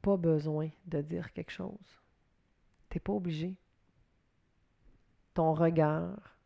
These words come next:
peut être bienveillant. Tu peux être là avec ton corps,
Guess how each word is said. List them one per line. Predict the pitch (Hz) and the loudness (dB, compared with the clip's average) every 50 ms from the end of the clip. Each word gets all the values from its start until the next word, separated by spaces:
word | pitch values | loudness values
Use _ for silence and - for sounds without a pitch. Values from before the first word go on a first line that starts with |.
| _ _ _ _ _ - | _ _ _ _ _ -6
peut | - 170 | -2 0
être | 160 156 156 147 | 2 2 0 -2
bienveillant. | 139 147 151 156 156 147 156 151 151 151 160 175 - _ _ _ _ _ _ _ _ _ _ _ _ _ _ _ _ _ _ _ _ _ _ _ _ _ _ _ _ _ _ _ _ _ _ _ _ _ _ _ _ _ _ _ - _ _ - - _ _ _ _ | -4 -4 -2 0 0 2 2 2 0 0 -4 -6 -8 _ _ _ _ _ _ _ _ _ _ _ _ _ _ _ _ _ _ _ _ _ _ _ _ _ _ _ _ _ _ _ _ _ _ _ _ _ _ _ _ _ _ _ -20 _ _ -20 -20 _ _ _ _
Tu | - - | -20 -8
peux | - - 175 175 | 0 4 6 8
être | 170 165 160 - - | 8 8 6 4 0
là | 165 156 156 160 160 165 - _ _ _ _ _ _ _ | 0 2 2 2 0 -2 -6 _ _ _ _ _ _ _
avec | - 165 156 165 151 - - | -6 -4 -2 -2 -2 -2 -2
ton | 160 147 147 147 | -4 -2 -2 -4
corps, | - - 151 156 156 - - - - - - - | -2 -2 -2 -2 -2 -4 -6 -8 -12 -14 -20 -20